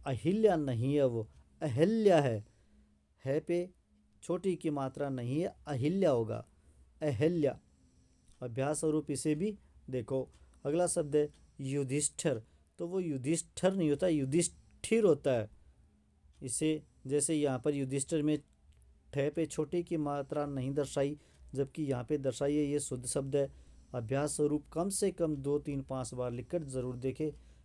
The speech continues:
ताकि हम सही शब्द की पहचान कर सकें और सही शब्द लिखना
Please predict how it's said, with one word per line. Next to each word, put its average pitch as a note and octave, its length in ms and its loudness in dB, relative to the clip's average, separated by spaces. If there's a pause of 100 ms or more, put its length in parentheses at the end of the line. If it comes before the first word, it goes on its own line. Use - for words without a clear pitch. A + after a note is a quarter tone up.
(140)
ताकि C3+ 340 -6
हम C3 160 -6
सही C3+ 340 -2
शब्द C3+ 300 -6
की C3+ 180 -4
पहचान C#3 520 -2 (360)
कर D#3+ 160 2
सकें A2+ 420 -6 (320)
और C3+ 120 -2
सही C#3+ 480 -2
शब्द C3+ 320 -2
लिखना D3 460 -2